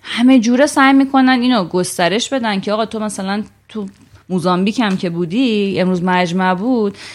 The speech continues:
بری کدتو بزنی، مثلاً، اه، احراز هویت بشی، بری تو رأی بدی تو مجمع.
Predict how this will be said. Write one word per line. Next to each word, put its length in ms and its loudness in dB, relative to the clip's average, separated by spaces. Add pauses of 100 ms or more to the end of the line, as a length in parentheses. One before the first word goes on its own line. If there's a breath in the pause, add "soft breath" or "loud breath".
(180 loud breath)
بری 220 0
کدتو 340 -2
بزنی، 600 0
مثلاً، 680 -4
اه، 280 0 (120)
احراز 300 -2
هویت 400 0
بشی، 200 -4
بری 260 0
تو 100 -8
رأی 300 4
بدی 240 -2
تو 120 -8
مجمع. 520 -4